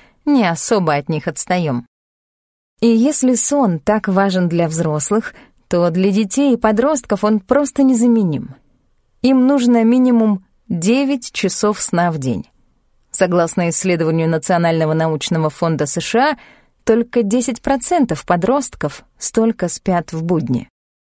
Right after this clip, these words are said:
Иногда я помогаю двоюродной сестре моих дочерей,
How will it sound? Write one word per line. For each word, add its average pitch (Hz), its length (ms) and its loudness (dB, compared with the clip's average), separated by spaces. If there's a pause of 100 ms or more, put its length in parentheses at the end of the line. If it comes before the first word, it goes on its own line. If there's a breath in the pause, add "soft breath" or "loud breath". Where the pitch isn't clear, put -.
(220)
Иногда 226 380 2
я 240 240 2
помогаю 220 440 2
двоюродной 185 640 0
сестре 190 400 -2
моих 170 300 0
дочерей, 233 680 0